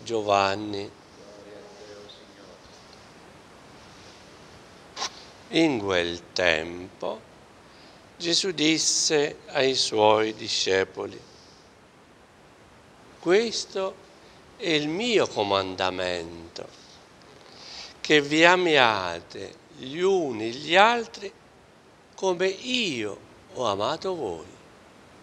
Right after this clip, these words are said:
Nessuno ha un amore più grande di questo, dare la sua vita per i propri amici. Voi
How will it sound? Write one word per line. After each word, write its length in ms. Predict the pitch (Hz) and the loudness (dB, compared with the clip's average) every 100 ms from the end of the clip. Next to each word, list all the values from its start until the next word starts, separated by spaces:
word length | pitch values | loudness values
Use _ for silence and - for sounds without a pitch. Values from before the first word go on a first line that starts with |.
| - - - - - - - - - | -20 -20 -20 -20 -20 -20 -16 -14 -12
Nessuno 720 | - 208 214 - 285 294 277 | 4 6 8 4 0 -2 0
ha 20 | 254 | 4
un 80 | |
amore 440 | 233 226 254 247 233 | 4 4 6 4 4
più 200 | 233 226 | 0 2
grande 320 | 226 226 220 | 4 4 2
di 100 | 202 | -2
questo, 640 | 165 135 123 - - - - - - - - - 180 | 2 2 2 0 -6 -14 -16 -20 -20 -20 -20 -20 -4
dare 460 | 151 175 165 143 139 | 6 8 10 6 4
la 160 | 147 | 2
sua 220 | 147 240 | 2 0
vita 500 | 190 151 170 165 202 - - - | 0 -2 -4 -6 -8 -8 -20 -20
per 180 | - 226 | -6 -6
i 60 | 196 | -6
propri 580 | - 113 120 - 165 196 | -6 -4 -4 -8 -16 -14
amici. 580 | 208 202 208 156 - - - - - - - - - - - - - - - - - - - - - - - - - | -12 -10 -8 -10 -8 -12 -14 -20 -20 -20 -20 -20 -20 -20 -20 -20 -20 -20 -20 -20 -20 -20 -20 -20 -20 -20 -20 -20 -10
Voi 640 | 139 160 156 190 247 240 | 0 2 4 2 0 -6